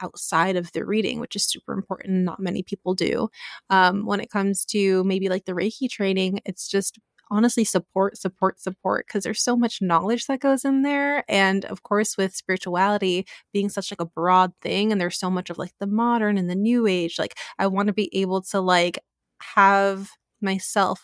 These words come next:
be a support beam for them whenever they're out venturing in the world, going off on their own. And they're like, "Wait, hold on. Is this, you know, let me check in with someone who I know, like, and respect,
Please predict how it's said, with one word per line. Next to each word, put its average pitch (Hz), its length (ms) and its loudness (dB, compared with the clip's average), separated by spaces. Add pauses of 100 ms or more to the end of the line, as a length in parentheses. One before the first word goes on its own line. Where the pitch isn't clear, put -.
(140)
be 196 380 0 (320)
a 185 40 -6
support - 520 -2
beam 247 200 4
for 269 140 0
them 262 260 2
whenever 190 360 2
they're 196 200 4
out 196 200 4
venturing 214 380 2
in 214 80 4
the 214 80 4
world, 202 520 6
going 208 240 4
off 208 160 4
on 226 80 2
their 220 160 4
own. 226 240 8
And 208 80 2
they're 208 80 6
like, 190 160 2
"Wait, 196 260 4
hold 202 200 0
on. 175 180 2
Is 185 120 -2
this, 220 260 -2
you 226 160 0
know, 175 240 2 (240)
let 285 180 6
me 285 120 4
check 247 240 0
in 220 120 2
with 202 160 2
someone 208 520 2
who 208 200 2
I 185 240 4
know, 196 400 4
like, 185 240 0
and 185 100 -6
respect, 185 600 0